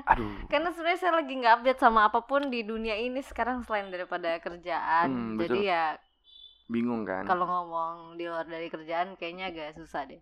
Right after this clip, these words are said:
Speaker 2: Hmm, hmm, hmm.
Speaker 1: Karena udah nggak punya waktu untuk menikmati topik-topik di luar
Speaker 2: Kehidupan
Speaker 1: dari
Speaker 2: sosial.
Speaker 1: kerjaan.
Speaker 2: Masa kini ini Mita sudah menghilang dan larut dalam
Speaker 1: Iya, bener
Speaker 2: pekerjaan
Speaker 1: loh.
Speaker 2: ini,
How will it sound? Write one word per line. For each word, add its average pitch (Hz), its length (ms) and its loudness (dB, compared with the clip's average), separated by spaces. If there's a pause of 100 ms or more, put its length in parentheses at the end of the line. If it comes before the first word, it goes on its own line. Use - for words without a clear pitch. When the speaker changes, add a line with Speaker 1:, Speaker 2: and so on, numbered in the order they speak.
(160)
Speaker 2:
Hmm, 113 300 -4
hmm, 113 180 -8
hmm. 104 240 -8
Speaker 1:
Karena 190 200 -2
udah 202 120 -2
nggak 180 140 -4
punya 175 160 -4
waktu 170 260 -4
untuk 170 220 -12
menikmati 160 640 -12 (640)
topik-topik - 680 -10
di - 60 -14
luar 214 100 -2 (240)
Speaker 2:
Kehidupan 113 160 4
Speaker 1:
dari 113 100 -2
Speaker 2:
sosial. 117 480 4 (300)
Speaker 1:
kerjaan. 262 260 2 (140)
Speaker 2:
Masa - 240 -2
kini 135 320 2
ini 143 240 2
Mita 139 240 2
sudah 123 160 2
menghilang 120 400 0
dan 120 160 2
larut 110 320 4
dalam 104 240 0
Speaker 1:
Iya, 311 160 6
bener 277 240 2
Speaker 2:
pekerjaan 220 160 2
Speaker 1:
loh. 208 100 2
Speaker 2:
ini, 208 140 -4